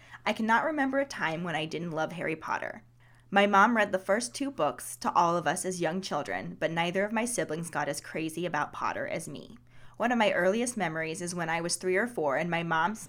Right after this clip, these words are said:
my sister, and I were cuddled up reading Sorcerer's Stone. I was fortunate enough to grow up with the movies,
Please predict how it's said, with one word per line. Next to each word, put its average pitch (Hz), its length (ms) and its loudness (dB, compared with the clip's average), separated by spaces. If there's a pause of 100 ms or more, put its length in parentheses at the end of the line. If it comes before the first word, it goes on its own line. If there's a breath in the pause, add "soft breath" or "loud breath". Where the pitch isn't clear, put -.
my 196 120 -2
sister, 190 360 -4
and 156 100 -2
I 151 280 0 (100)
were 262 140 8
cuddled 262 420 2
up 202 180 8
reading 202 580 -2
Sorcerer's 170 520 -2
Stone. - 400 -8 (460 loud breath)
I 208 100 4
was 247 160 6
fortunate 285 460 0
enough 196 280 0
to 190 60 -8
grow 180 240 0
up 190 200 4
with 202 120 -6
the 240 80 -2
movies, 175 560 -2